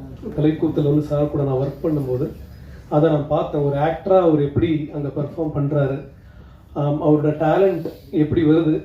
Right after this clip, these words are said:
அந்த மனிதத்தோட different kind of உணர்வுகளை அவர் எப்படி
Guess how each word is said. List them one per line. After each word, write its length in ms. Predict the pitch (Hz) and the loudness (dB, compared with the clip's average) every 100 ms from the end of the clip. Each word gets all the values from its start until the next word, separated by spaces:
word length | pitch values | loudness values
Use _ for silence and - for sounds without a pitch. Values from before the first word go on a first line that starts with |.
| - | -6
அந்த 140 | 151 143 | -4 0
மனிதத்தோட 480 | 160 196 208 - 180 | 2 4 2 2 2
different 480 | 160 165 160 214 208 | 4 0 0 -2 -2
kind 220 | 185 175 | -2 0
of 120 | 170 | 0
உணர்வுகளை 520 | 147 160 180 170 165 156 | 0 0 2 2 2 2
அவர் 220 | 147 143 | 2 0
எப்படி 380 | 143 185 165 | -4 -6 -6